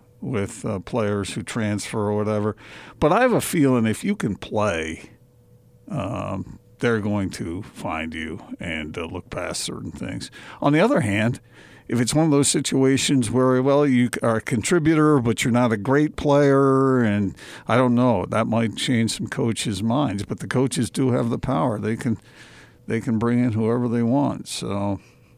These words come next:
let that, uh, let that be a warning to those who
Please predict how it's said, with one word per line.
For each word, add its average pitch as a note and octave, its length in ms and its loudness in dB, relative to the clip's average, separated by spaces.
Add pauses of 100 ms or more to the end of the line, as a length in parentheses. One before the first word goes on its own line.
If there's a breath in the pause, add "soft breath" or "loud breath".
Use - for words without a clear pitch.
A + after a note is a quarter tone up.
(400 soft breath)
let G#2 220 -6
that, G#2+ 400 -6
uh, G#2+ 400 -2
let A2 200 -6
that A2 200 -4
be A2 100 -2
a A2 80 -2
warning G2+ 520 -2
to G2+ 340 -4
those G2+ 420 -4
who A#2+ 200 -6